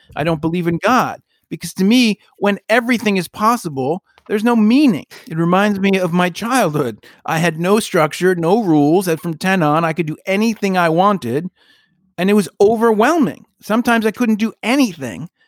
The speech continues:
because there was no structure, there was no line, there was no sense of w-, where to start.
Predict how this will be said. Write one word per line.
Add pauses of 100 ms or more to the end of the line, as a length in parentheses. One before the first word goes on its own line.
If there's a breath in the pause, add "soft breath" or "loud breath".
(180)
because
there
was
no
structure,
there
was
no
line,
there
was
no (420 soft breath)
sense
of (640)
w-, (120)
where
to
start.